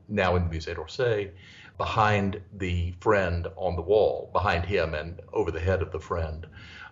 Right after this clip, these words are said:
Uh, and you see it in reverse. So if you were, if you were at all savvy about Renoir's art, you would have recognized that that's the clue that this is, in fact, what I saw in the mirror this morning.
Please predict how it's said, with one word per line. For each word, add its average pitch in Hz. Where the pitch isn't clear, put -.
Uh, 90
and 104
you 101
see 113
it 139
in 90
reverse. 87
So 98
if 104
you 107
were, 95
if 104
you 104
were 98
at 92
all 110
savvy 92
about 85
Renoir's 90
art, 87
you 110
would 95
have 90
recognized 85
that 85
that's -
the 95
clue 85
that 80
this 87
is, 82
in 78
fact, -
what -
I 92
saw 87
in 87
the 80
mirror 82
this 78
morning. 76